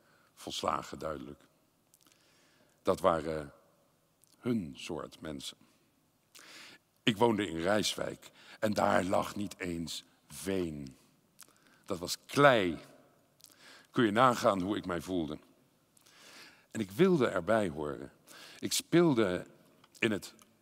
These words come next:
Hofstads Jeugdorkest, een jeugdsymfonieorkest vol etherische zandwezens van het Haganum of het Zorgvliet.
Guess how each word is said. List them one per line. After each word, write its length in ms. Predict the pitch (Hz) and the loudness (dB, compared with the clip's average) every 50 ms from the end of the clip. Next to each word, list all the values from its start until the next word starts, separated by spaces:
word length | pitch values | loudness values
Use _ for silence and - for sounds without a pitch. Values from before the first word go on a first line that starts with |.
| _ _ | _ _
Hofstads 680 | - 104 143 127 - - - 120 104 92 - - - | -2 -2 -2 0 0 0 0 0 0 0 0 -6 -2
Jeugdorkest, 760 | - 120 120 110 - - 95 78 - - 87 78 - - - | 0 0 0 0 0 -4 -8 -6 -4 -4 -6 -6 -6 -8 -12
een 120 | - 101 90 | -10 -8 -4
jeugdsymfonieorkest 1160 | 85 101 101 92 - - - 90 - - 95 95 113 107 95 87 - - 87 82 - - - | -2 0 -2 -2 -2 -4 -4 -4 -4 -4 -4 -2 0 0 0 -2 -2 -6 -6 -6 -6 -12 -12
vol 600 | - - - 139 139 147 151 135 113 101 90 - | -12 -4 -2 0 0 2 2 2 2 0 -2 -4
etherische 840 | - 104 98 87 - - 151 156 147 131 110 101 104 95 - - 95 | -4 -4 -4 -4 0 2 4 6 6 4 4 2 0 -2 -2 -4 0
zandwezens 960 | 85 117 135 135 123 98 - - 95 101 95 92 90 90 87 76 - - - - - - - | 4 4 4 4 4 -2 -4 -4 -2 -2 -2 -2 -2 -4 -6 -8 -8 -10 -12 -12 -16 -10 0
van 120 | - 117 | 0 2
het 100 | 101 95 | 2 2
Haganum 600 | 80 92 92 - - - 123 131 131 117 104 92 90 | 2 2 0 0 2 2 4 4 4 2 2 0 -2
of 80 | 87 | -2
het 120 | - 78 - | -4 -8 -10
Zorgvliet. 720 | - - 131 127 104 - - - 78 71 - - - - | -6 -2 -2 -2 -2 -4 -6 -10 -10 -10 -10 -12 -20 -20